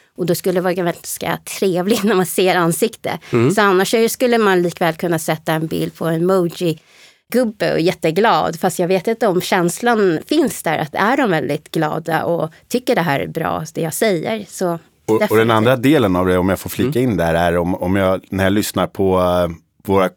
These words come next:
Speaker 3: kollegor i branschen som tillverkar de här mjukvarorna som möjliggör att vår hårdvara fungerar fint och vi kan kommunicera på video, så har de konstaterat att en del är ju inte så extroverta som vi tre här i det här rummet kanske är och som tycker att det är okej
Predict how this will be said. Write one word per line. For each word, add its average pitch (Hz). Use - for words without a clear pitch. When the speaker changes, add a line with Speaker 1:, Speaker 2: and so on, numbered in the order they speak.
Speaker 3:
kollegor 92
i 92
branschen 92
som 90
tillverkar 98
de 92
här 98
mjukvarorna 117
som 98
möjliggör 90
att 87
vår 92
hårdvara 87
fungerar 87
fint 82
och 85
vi 80
kan 82
kommunicera 101
på 127
video, 85
så -
har 107
de 117
konstaterat 87
att 82
en 110
del 117
är 110
ju 110
inte 101
så 98
extroverta 117
som 104
vi 117
tre 104
här 95
i 90
det 92
här 110
rummet 85
kanske 85
är 80
och 85
som 87
tycker 87
att 82
det 87
är 85
okej 98